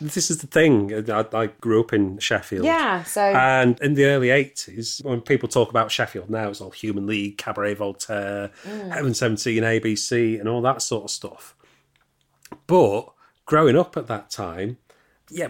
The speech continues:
Speaker 1: Human League, obviously, when, when they came on Top of the Pops and kind of blew, blew my, like, eight-year-old mind and
Speaker 2: Yeah.
Speaker 1: went out and bought their records and was obsessed with them for a while. But the big things in Sheffield in the eighties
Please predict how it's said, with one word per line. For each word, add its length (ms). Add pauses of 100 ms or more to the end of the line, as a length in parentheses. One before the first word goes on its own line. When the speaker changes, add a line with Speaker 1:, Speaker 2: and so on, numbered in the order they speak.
Speaker 1:
Human 320
League, 300
obviously, 340
when, 280
when 120
they 100
came 240
on 80
Top 160
of 40
the 60
Pops 300
and 80
kind 140
of 80
blew, 300
blew 200
my, 220 (120)
like, 200
eight-year-old 600
mind 400
and 120
Speaker 2:
Yeah. 120 (320)
Speaker 1:
went 140
out 140
and 80
bought 200
their 120
records 500
and 80
was 100
obsessed 400
with 100
them 100
for 220
a 40
while. 200
But 220 (460)
the 80
big 220
things 320
in 100
Sheffield 760 (240)
in 180
the 80
eighties 800